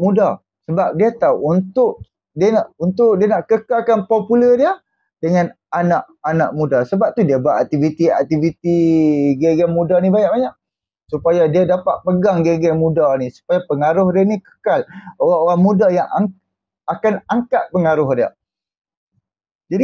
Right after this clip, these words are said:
kita boleh tengok lah. Orang-orang hak yang mana jenis, hak yang mana tahu itu, apa nama, budi, apa, budi bahasa. Sebab budi bahasa ni budaya kita.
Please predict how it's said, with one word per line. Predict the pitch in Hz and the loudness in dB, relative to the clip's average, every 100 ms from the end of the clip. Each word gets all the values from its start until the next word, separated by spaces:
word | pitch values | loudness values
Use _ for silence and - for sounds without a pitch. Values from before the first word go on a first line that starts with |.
| 277 | 0
kita | 247 | 0
boleh | 233 233 | 0 0
tengok | 220 180 131 | 0 0 0
lah. | 160 127 110 _ - - - _ _ - | 0 -4 -8 _ -20 -20 -20 _ _ -4
Orang-orang | 139 156 - 143 151 156 151 143 | 0 0 0 0 0 -2 -4 -4
hak | 135 107 | -2 0
yang | 139 139 | 0 0
mana | 139 143 135 127 | 0 0 0 0
jenis, | 131 135 139 127 - _ _ _ _ _ _ - | -2 0 0 0 -4 _ _ _ _ _ _ -8
hak | 113 | -2
yang | 101 131 | 0 0
mana | 135 139 - | 0 -2 -4
tahu | 139 135 131 127 123 120 117 - | -2 0 0 -2 -2 -2 -4 -6
itu, | 131 - 135 131 | -10 -4 -4 -2
apa | 135 | -2
nama, | 135 147 | -2 -2
budi, | 123 139 139 151 120 _ _ - | 0 -2 2 0 -2 _ _ -12
apa, | 117 - | -10 -6
budi | 160 123 135 135 160 | -6 -4 -4 -2 -2
bahasa. | 123 143 139 160 - 160 120 - _ _ | -2 -4 -2 -4 -4 -2 -2 -4 _ _
Sebab | 127 120 117 | -4 -4 -2
budi | 147 175 | -2 0
bahasa | 160 165 160 - 180 | 0 -2 -2 -2 0
ni | 185 | 0
budaya | 151 147 160 156 | 0 0 0 -2
kita. | 165 175 | -6 -8